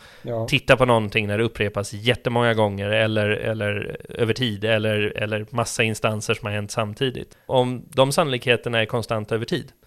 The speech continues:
Speaker 2: då kan vi räkna på det som en risk.
Speaker 1: Då kan vi sätta sannolikheter som är precisa och exakta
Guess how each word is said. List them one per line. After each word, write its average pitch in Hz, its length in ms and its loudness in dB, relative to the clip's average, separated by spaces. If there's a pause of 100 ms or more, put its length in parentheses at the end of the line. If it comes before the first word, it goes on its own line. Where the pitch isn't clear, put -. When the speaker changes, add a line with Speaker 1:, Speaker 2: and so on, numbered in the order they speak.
(640)
Speaker 2:
då 131 240 4
kan 139 220 4
vi 139 340 6
räkna 123 300 0
på - 140 -2
det 107 80 0
som 113 140 -8
en 110 100 -2
risk. - 420 -10 (540)
Speaker 1:
Då 110 100 -14
kan 147 120 -10
vi 156 80 2
sätta 170 300 4
sannolikheter 135 800 4
som 123 200 -4
är 113 200 0 (360)
precisa 170 540 -2
och 147 160 -2
exakta 113 680 -2